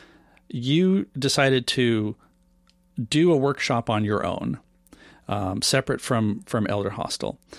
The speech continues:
And I remember getting, uh, I, I think it was just an email from you that you had sent out to a bunch of people saying, "Hey, I'm, I'm doing this." It was gonna be the, uh, I wanna say the Oregon Wonders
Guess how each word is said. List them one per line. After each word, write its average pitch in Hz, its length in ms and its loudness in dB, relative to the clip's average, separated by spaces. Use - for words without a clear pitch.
And 120 140 2
I 131 60 2
remember 160 420 4
getting, 131 600 2
uh, 110 300 -2
I, - 60 -4
I - 60 -8
think 214 180 0
it - 20 0
was 160 100 -2
just - 180 -2
an 101 220 0
email 120 420 2
from 95 240 -6
you 90 420 -6
that 123 260 0
you 123 120 2
had 117 100 -2
sent 139 200 2
out 131 140 0
to 131 80 0
a 113 40 2
bunch 127 200 2
of - 60 -6
people 117 240 0
saying, 107 260 0
"Hey, 135 300 2
I'm, 117 260 -2
I'm 113 160 -2
doing 110 300 2
this." 98 260 -4
It - 20 0
was 104 140 -2
gonna 107 160 -4
be 107 180 -4
the, 101 420 0
uh, 90 180 -2
I - 40 -6
wanna 113 160 -2
say 110 200 0
the 101 180 -6
Oregon 143 540 2
Wonders 113 720 0